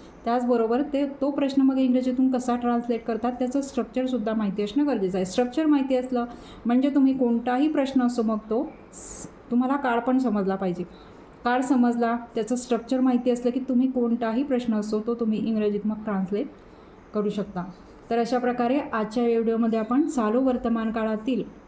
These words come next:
डब्ल्यूएच क्वेश्चन हे कसे तयार केले जातात इंग्रजीतून, त्याच्या स्ट्रक्चरनुसार ते शिकलो आहोत. मागच्या व्हिडिओमध्ये आपण चालू वर्तमान काळातील एस नो टाईपचे क्वेश्चन कसे बनवतात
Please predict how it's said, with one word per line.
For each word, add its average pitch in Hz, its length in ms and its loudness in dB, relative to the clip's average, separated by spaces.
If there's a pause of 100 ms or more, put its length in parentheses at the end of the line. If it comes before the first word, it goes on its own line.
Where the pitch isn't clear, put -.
(120)
डब्ल्यूएच 240 540 0
क्वेश्चन 202 320 -2 (280)
हे 208 60 0
कसे 240 420 0
तयार 254 180 2
केले 247 240 0
जातात 240 360 -4
इंग्रजीतून, 220 560 -2
त्याच्या 214 480 -6
स्ट्रक्चरनुसार 233 800 -2 (520)
ते 240 120 0
शिकलो 196 280 -2
आहोत. 180 160 -2 (1160)
मागच्या 208 340 0
व्हिडिओमध्ये 262 480 4
आपण 262 360 2
चालू 214 320 2
वर्तमान 247 480 2
काळातील 220 420 0 (120)
एस 240 200 -2
नो 285 80 6
टाईपचे 262 360 2
क्वेश्चन 254 380 2
कसे 247 220 0
बनवतात 240 420 0